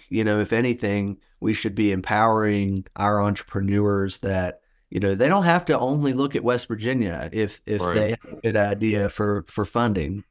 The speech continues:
Speaker 1: Folks are looking to invest, uh, in this, in Appalachia in general. It's sort of, um, a, a, a new experience for those of us who grew up here, and all we've ever heard our whole life is, you know,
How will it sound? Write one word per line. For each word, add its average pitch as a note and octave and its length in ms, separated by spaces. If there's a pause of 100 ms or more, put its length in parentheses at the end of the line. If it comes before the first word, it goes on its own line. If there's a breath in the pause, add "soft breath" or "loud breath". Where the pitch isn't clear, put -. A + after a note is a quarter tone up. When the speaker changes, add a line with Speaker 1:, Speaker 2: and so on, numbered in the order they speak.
Speaker 1:
Folks C3+ 380 (420 soft breath)
are A2 140
looking C3+ 320
to A#2 100
invest, A2+ 680
uh, G2 300
in A#2 180
this, - 260
in A2+ 200
Appalachia G#2+ 640
in G#2 80
general. A2+ 540
It's G#2 180
sort A2 260
of, G#2+ 240 (400)
um, F#2+ 540 (480)
a, G2+ 240
a, G#2+ 240
a G#2+ 100
new C3+ 300
experience C3 640
for A#2 100
those A#2 240
of A2 80
us A#2 200
who A2 80
grew A2+ 240
up B2+ 180
here, A#2 240
and A2 100
all A2 140
we've A2 160
ever A2 240
heard A#2 240
our A2 140
whole G#2+ 180
life G#2 400
is, G#2 320
you G#2+ 100
know, G2+ 360